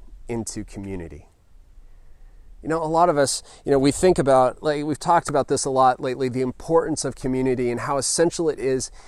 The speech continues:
in our spiritual lives. And in our world right now, we value independence.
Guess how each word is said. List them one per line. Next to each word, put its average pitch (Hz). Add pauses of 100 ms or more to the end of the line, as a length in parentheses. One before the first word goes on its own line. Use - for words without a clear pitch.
(200)
in 139
our 123 (160)
spiritual 151
lives. 104 (380)
And 147
in 156
our 143 (200)
world 143
right 139
now, 139
we 135
value 127
independence. 139